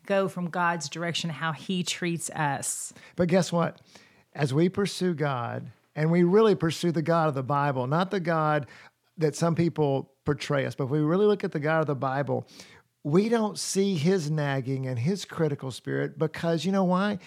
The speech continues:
Speaker 2: It's not there. We see his love for us and how he wants to love us right where we are.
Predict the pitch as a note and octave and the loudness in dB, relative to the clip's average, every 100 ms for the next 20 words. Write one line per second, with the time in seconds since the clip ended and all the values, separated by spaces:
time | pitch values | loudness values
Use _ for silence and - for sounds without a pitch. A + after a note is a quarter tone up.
0 | - - _ B3+ A#3+ F#3 - F3 G#3 G3 | -16 -18 _ -2 -2 -2 -2 0 2 2
1 | E3 - D#3 C#3 F#3 G3+ E3 C3+ - - | 0 -4 -8 0 2 2 2 0 -6 -18
2 | _ - - D3+ F#3+ A#3 G#3 - F#3+ F#3+ | _ -20 -6 2 4 4 -2 0 2 2
3 | E3 E3+ B2+ C#3+ D#3 F#3+ A3+ - D3 C#3 | 4 4 2 2 2 2 0 -2 -4 -2
4 | B2+ B2+ - - - - D#3+ D#3 E3 E3+ | -4 -6 -8 -14 -14 -2 0 2 0 2
5 | E3 C#3 E3 A#3 G#3 E3 D#3 C#3 - - | 2 2 0 -2 0 0 -2 -6 -8 -4
6 | D3+ D3+ D#3 D3+ C#3+ C3+ B2+ C3+ F3+ G3+ | -2 2 2 2 0 -2 -4 -2 -2 -2
7 | F#3+ G3+ G#3 G#3 C#3 B2+ D3+ | -4 -2 0 0 -2 -4 -4